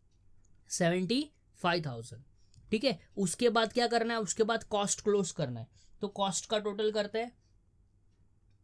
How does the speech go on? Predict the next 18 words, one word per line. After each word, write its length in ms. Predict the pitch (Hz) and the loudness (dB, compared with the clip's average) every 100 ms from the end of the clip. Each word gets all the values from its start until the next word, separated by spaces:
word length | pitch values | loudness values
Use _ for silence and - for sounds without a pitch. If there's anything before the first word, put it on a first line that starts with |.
| _ _ - | _ _ -6
कॉस्ट 280 | 190 170 - | -2 -4 -6
का 120 | - | -4
इंटरेस्ट 440 | 202 208 233 247 226 | -2 2 2 2 2
लास्ट 300 | 202 202 - | 2 0 -4
में 80 | 226 | -4
क्लोज 260 | 208 180 | -4 -4
करना 260 | - 135 123 | -4 -6 -6
है। 60 | 120 | -6
नाइंटी 560 | 160 180 190 233 226 214 - - _ - | -4 -2 -2 -2 -4 -6 -14 -20 _ -6
टू 120 | 247 254 | -4 2
थाउजेंड 440 | 202 180 165 220 254 _ _ _ _ _ - - - - - - _ _ _ | 4 4 4 0 -2 _ _ _ _ _ -20 -20 -20 -20 -20 -20 _ _ _
थर्टी 260 | 160 151 214 | -2 0 0
फ़ोर, 320 | 170 214 226 _ _ - - - _ - - - _ _ _ _ _ _ _ _ _ _ _ _ _ _ - _ _ _ _ _ _ 156 | 6 6 6 _ _ -20 -20 -20 _ -20 -20 -20 _ _ _ _ _ _ _ _ _ _ _ _ _ _ -20 _ _ _ _ _ _ -4
नाइंटी 460 | 165 175 180 208 | -2 -4 -4 -6
टू 200 | 185 233 214 | -4 -4 -2
थाउजेंड 380 | 180 143 175 240 _ _ - - _ _ _ _ - - - - - | 0 0 -2 -6 _ _ -20 -20 _ _ _ _ -20 -20 -20 -10 -4
थर्टी 220 | 147 147 | -2 -2
फ़ोर। 260 | 131 110 | -4 -12